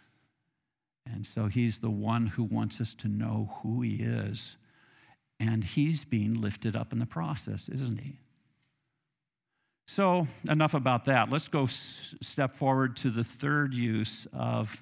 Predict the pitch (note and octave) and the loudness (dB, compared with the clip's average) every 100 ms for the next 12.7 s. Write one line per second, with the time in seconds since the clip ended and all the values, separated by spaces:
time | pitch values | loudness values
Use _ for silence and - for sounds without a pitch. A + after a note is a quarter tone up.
0 | G#2+ A#2+ C3 - B2+ A2 G#2+ G#2+ - A2 | -4 -2 -2 0 0 2 0 -4 -10 -10
1 | - B2+ A2+ A2 G#2+ A#2 A#2 G2+ A2 A2+ | -4 -2 0 0 0 0 0 0 -2 -2
2 | A#2 C3 A#2 A#2+ A#2+ A#2+ - B2+ A2+ A#2 | -4 -2 0 2 2 0 -2 -4 -2 -2
3 | - A2+ A#2 A2 - - - A3+ G#3 - | -2 -2 -2 -6 -6 -8 -4 0 0 0
4 | - - - _ _ - - - - - | -6 -14 -20 _ _ -20 -20 -20 -20 0
5 | D#3+ D#3 D3 - - _ _ _ _ _ | 4 4 2 -6 -20 _ _ _ _ _
6 | _ - - D3 B2+ F#3 A3+ - - C#3 | _ -12 2 4 6 4 4 2 2 2
7 | G#2+ A2+ A2+ - - _ _ _ _ _ | 4 2 0 -10 -20 _ _ _ _ _
8 | _ _ _ _ _ _ C#3+ C#3 D#3 E3 | _ _ _ _ _ _ -2 0 2 2
9 | F#3 F3 D#3+ C3 C3 C3 B2+ - - B2 | 4 2 2 2 4 4 2 -2 -2 0
10 | A#2+ - - - A2 A2 A2 A#2+ A2 G#2+ | 0 -4 -12 -8 -4 -2 -2 -4 -4 -2
11 | G#2 F2+ - - A#2 - C#3+ D#3 E3+ - | -2 -4 -8 -6 -4 -2 -2 0 -4 -2
12 | C#3+ C3+ C3 B2 A#2+ A#2+ B2 | 0 2 0 -2 -2 -2 -2